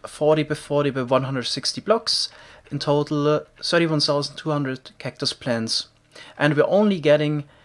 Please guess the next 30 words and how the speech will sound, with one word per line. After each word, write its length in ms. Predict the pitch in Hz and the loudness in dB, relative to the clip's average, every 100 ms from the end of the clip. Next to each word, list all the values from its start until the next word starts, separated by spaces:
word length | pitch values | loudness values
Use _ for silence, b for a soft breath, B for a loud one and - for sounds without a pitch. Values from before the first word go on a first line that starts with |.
| b b b _ _ - | b b b _ _ -8
twenty-one 500 | - 165 185 165 151 | 4 4 6 2 2
thousand 380 | 151 143 139 | 2 2 -2
five 340 | - - 143 143 | -4 2 2 2
hundred 380 | 143 135 - - | -2 -4 -8 -6
cacti 360 | 143 - 135 | -6 -4 -8
per 180 | 123 123 | -6 -2
hour. 380 | 117 131 107 107 - _ - - | 0 2 0 -4 -14 _ -14 -2
So 160 | 151 | 4
that 260 | 143 160 - | 6 6 6
means 560 | 151 131 120 - - - | 0 2 0 -2 -6 -6
we 60 | 123 | -2
only 240 | 156 160 | 2 2
have 80 | 147 | 2
an 80 | 143 | -2
efficiency 640 | - 214 - 185 - 156 | 0 0 2 0 0 -2
of 160 | - - | -6 -6
twenty-eight 600 | - 160 175 131 139 - | 0 0 2 0 -2 -2
percent. 540 | - 127 117 107 - b b b b - | -2 -2 -4 -6 -12 b b b b 4
Seventy-two 580 | - 226 247 - - - | 8 8 6 -2 -12 -6
percent 540 | 175 - 160 170 165 b b - | -4 4 4 4 0 b b -18
of 100 | - | -8
the 140 | - - | -2 4
items 640 | 139 151 156 147 - - | 6 6 2 0 -2 -4
are 100 | 135 | -4
lost 500 | 135 127 131 - - | 2 2 2 -4 -6
with 120 | 139 | -12
the 80 | 135 | -12
faction 420 | - 127 - - | -4 -4 -2 -6
player 320 | - 127 113 | -4 0 0
farm. 400 | 117 - 110 110 | -2 -2 -2 -2